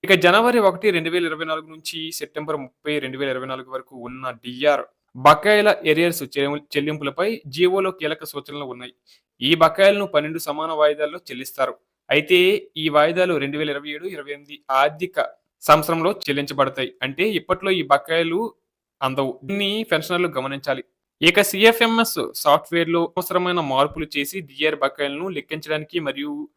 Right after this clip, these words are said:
డ్యూ డ్రాన్ స్టేట్మెంట్లను రూపొందించడానికి సీఈఓ ఏసీఎస్ఎస్కు ఆదేశాలు జారీ అయ్యాయి. డ్రాయింగ్ and డిస్పర్సింగ్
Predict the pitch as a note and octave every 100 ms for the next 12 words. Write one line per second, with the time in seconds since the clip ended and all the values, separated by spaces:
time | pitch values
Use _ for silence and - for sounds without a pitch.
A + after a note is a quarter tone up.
0 | _ _ _ - C3+ G3+ G#3+ D3+ D#3+ F3
1 | D#3+ - - D3+ D3+ D#3+ D3+ D3+ F3+ A#3
2 | A#3 _ _ _ - D3 F#3 G3+ G3+ G3
3 | F#3 F#3 F#3 A3 B3 B3 E3+ E3+ E3+ F3+
4 | F3 - _ C3 E3 F3+ G3+ E3+ F3 E3+
5 | - A3 C#3+ C#3 D#3 D3+ D#3+ F3 C#3 C3
6 | C#3 C#3 C3 B2+ _ _ _ _ - A#2
7 | C#3 F3 G3 G#3 F3 C#3+ C#3+ - D#3+ -
8 | E3